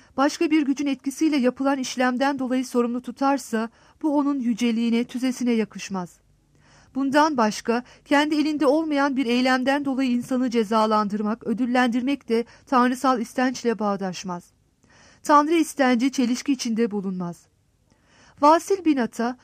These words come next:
us ilkelerine dayanarak tanrısal bildirinin, vahiy, bir esinlenme olmaktan öteye geçmediğini,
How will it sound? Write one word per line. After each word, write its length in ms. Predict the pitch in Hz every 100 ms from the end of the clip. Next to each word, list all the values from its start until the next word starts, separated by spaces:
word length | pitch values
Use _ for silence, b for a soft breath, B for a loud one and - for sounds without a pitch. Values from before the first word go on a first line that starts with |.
| B -
us 220 | 370 359
ilkelerine 520 | 311 330 311 302 302
dayanarak 580 | 254 254 294 247 254 -
tanrısal 580 | 254 247 269 294 302 269
bildirinin, 600 | 269 226 254 247 254 - -
vahiy, 360 | 214 202 185 175 _ b b b
bir 120 | 320
esinlenme 600 | 339 311 339 330 320 330
olmaktan 560 | 269 277 277 294 - 320
öteye 300 | 269 285 294
geçmediğini, 800 | 262 269 254 220 196 190 190